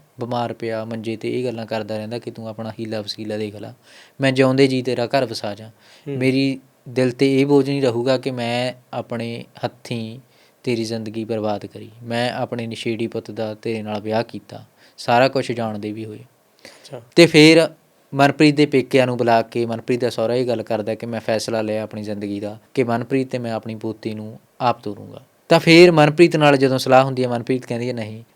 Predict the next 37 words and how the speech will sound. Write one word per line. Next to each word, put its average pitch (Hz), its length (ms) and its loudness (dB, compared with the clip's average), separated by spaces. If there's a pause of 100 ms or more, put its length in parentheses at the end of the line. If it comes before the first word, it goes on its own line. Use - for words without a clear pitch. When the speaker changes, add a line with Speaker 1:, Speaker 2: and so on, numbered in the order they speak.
(120)
Speaker 1:
ਮੈਂ 127 400 2
ਇਸ 131 300 -2
ਘਰ 131 240 0
ਤੋਂ 123 400 -10
ਜਿਵੇਂ 117 260 -6
ਪਹਿਲਾਂ 127 420 0
ਆਖਿਆ 131 340 -4
ਸੀ 120 200 -6
ਵੀ 117 100 -6
ਜੇ 117 300 -2 (300)
ਜਿੱਥੇ 131 420 -2
ਮੇਰੀ 120 220 -4
ਡੋਲੀ 110 340 -6
ਆਈ 117 200 -2 (140)
ਉੱਥੇ 131 320 -6
ਹੀ 127 100 -4
ਅਰਥੀ 117 300 -6
ਉੱਠੂਗੀ, 117 440 -10
ਮੈਂ 120 140 -8
ਇਸ 127 320 -2
ਘਰ 131 160 0
'ਚ - 140 -10
ਹੀ 110 160 -6
ਰਹੂੰਗੀ।" 101 420 -12 (400)
ਫਿਰ 143 240 8
ਮਨਪ੍ਰੀਤ 139 400 0
ਦਾ 127 80 -2
ਸਹੁਰਾ 120 320 -2
ਇਹ 123 180 -2
ਫੈਸਲਾ 120 400 -4
ਲੈਂਦਾ 107 380 -6
ਕਿ 120 160 -8
"ਮੈਂ 110 280 -8 (120)
ਉਹ 127 200 -2
ਮੁੰਡੇ 113 300 -6
ਕੁਲਦੀਪ 104 520 -6
ਨੂੰ 107 360 -12